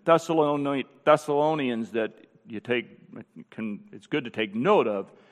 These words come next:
is how often he refers to the return of Christ. If you're studying the last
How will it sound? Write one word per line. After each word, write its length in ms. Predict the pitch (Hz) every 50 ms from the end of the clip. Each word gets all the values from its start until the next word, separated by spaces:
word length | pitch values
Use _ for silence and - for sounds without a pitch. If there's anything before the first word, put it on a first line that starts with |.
| _ _ _
is 140 | - 127 -
how 340 | - - - - 262 277 254
often 340 | 247 220 202 - 165 135 123
he 180 | 117 151 160
refers 840 | 156 156 147 139 - - _ _ - - - 190 185 165 151 - -
to 120 | - 135 127
the 80 | 120
return 320 | 117 120 117 - 143 143 123
of 100 | 110 -
Christ. 420 | - 120 107 87 80 - - - - _ _ _ _ _ _ _ _ _ _ _ _ _ _ _ _ _ _ _ _ _ _ _ _ _ _ _ _ _ _ _ _ _ _ _ _ _ _ _ _ _ _ _ _ _ _ _ _ _ _ _ _ _ _ _ _ _ _ _ _ _ _ _ _ _ _ _
If 60 | -
you're 100 | 196 202
studying 420 | 175 - 240 277 294 285 214 190 165
the 240 | 165 160 160 160 - -
last 520 | 123 147 165 185 220 240 226 - - -